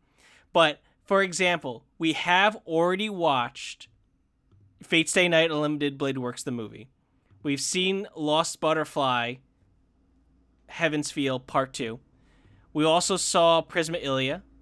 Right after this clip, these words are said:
that movie. We saw Heaven's Feel Part One. We saw Fate Prototype, uh, Fate Grand Order, First Order. We saw the anime short. We've seen Moonlight Lost Room. We also have seen, oh boy,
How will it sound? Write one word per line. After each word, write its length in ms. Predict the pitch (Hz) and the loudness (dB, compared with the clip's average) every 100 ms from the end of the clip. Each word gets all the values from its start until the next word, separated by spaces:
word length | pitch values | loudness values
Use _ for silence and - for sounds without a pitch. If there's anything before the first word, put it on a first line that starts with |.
| _ - | _ -4
that 200 | 143 139 | -2 -2
movie. 420 | 139 135 131 151 - - - | -2 -2 -4 -6 -10 -20 -8
We 100 | 139 | -4
saw 200 | - 160 | 2 2
Heaven's 280 | 160 165 - | 2 -2 -4
Feel 140 | 180 | -2
Part 240 | 196 220 | 2 2
One. 300 | 208 165 190 - - _ _ _ - | 2 0 0 -8 -20 _ _ _ -6
We 100 | 147 | 0
saw 200 | - 180 | 4 4
Fate 280 | - 202 190 | 4 2 4
Prototype, 640 | 214 220 208 160 139 - _ _ _ _ _ _ _ _ _ _ _ _ _ - | 6 6 6 2 2 -2 _ _ _ _ _ _ _ _ _ _ _ _ _ 0
uh, 320 | 160 160 156 - | 4 6 6 4
Fate 200 | 196 196 | 2 2
Grand 280 | - 190 190 | 2 2 4
Order, 640 | 185 180 180 175 175 170 - | 4 4 4 4 4 2 2
First 280 | 196 190 - | 2 2 0
Order. 420 | 151 143 156 190 | -2 -2 -4 -6
We 120 | 170 | -6
saw 200 | 147 160 | 0 2
the 80 | 160 | 2
anime 340 | 175 156 151 139 | 2 0 0 -2
short. 280 | - 151 | -2 -2
We've 180 | 147 139 | -2 -6
seen 420 | - - 190 208 | -6 -4 -2 0
Moonlight 380 | 208 214 214 208 | 0 2 2 2
Lost 320 | 196 190 190 - | 2 0 0 -2
Room. 260 | 143 143 175 _ _ _ _ _ _ _ | -4 -6 -10 _ _ _ _ _ _ _
We 120 | - 156 | -2 4
also 300 | 170 196 214 | 6 6 4
have 220 | 190 190 | 4 4
seen, 580 | - 208 196 190 190 185 | 2 0 2 2 0 -2
oh 240 | 143 151 | 0 0
boy, 400 | 151 151 135 131 | 2 2 2 0